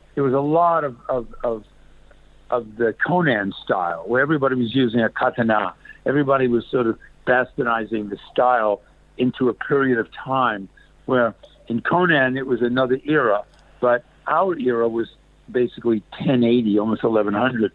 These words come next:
And we were using all plywood, plywood, um, uh, axes and cutout axes, so it looked like, like, like axes of the time. And we would use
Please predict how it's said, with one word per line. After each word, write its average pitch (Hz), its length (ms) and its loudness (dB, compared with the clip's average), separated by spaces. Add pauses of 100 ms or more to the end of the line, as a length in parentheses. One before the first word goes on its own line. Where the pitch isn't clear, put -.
(360)
And 135 120 4
we 139 100 4
were 135 80 4
using 147 500 2 (340)
all 160 400 2 (120)
plywood, 139 580 -2 (640)
plywood, 135 520 -2 (120)
um, 120 420 -2 (280)
uh, 113 220 -2 (120)
axes 123 580 -2 (380)
and 110 480 0
cutout 127 420 2
axes, 117 540 0
so 120 140 0
it 113 40 -4
looked 120 260 -2
like, 107 200 0 (460)
like, 107 180 -2 (160)
like 110 240 0 (400)
axes 120 460 -2
of 104 140 -2
the 107 80 0
time. 117 520 -2 (320)
And 110 320 0
we 113 120 4
would 110 180 0
use 120 420 2